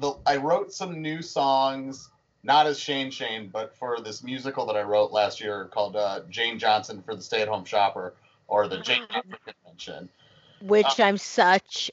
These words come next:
Speaker 2: a fan. I'm a super fan of Jane Johnson.
Speaker 1: Oh, thank you, Larissa. For people who don't know, Jane Johnson is a, uh,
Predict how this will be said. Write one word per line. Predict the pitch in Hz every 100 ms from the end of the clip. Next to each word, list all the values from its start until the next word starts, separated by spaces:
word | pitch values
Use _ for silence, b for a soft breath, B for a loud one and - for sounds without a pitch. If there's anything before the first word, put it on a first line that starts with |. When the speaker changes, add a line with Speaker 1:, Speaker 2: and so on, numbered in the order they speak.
| -
Speaker 2:
a | 220
fan. | - - 175 170 170 185 185 - 180
I'm | 185
a | 226
super | 233 - 285 - 311
fan | - 254 240
of | 220
Jane | 214 208 202
Johnson. | 175 151 156 214 294 381 -
Speaker 1:
Oh, | 175 165 160
thank | 185 175 160
you, | 147
Larissa. | 131 127 123 120 120 127 123
For | 147
people | 143 185 165
who | 160
don't | 143 135 123
know, | 123 120
Jane | 139 139
Johnson | 131 123 117 120
is | 101 107
a, | 101 107 107
uh, | 95 92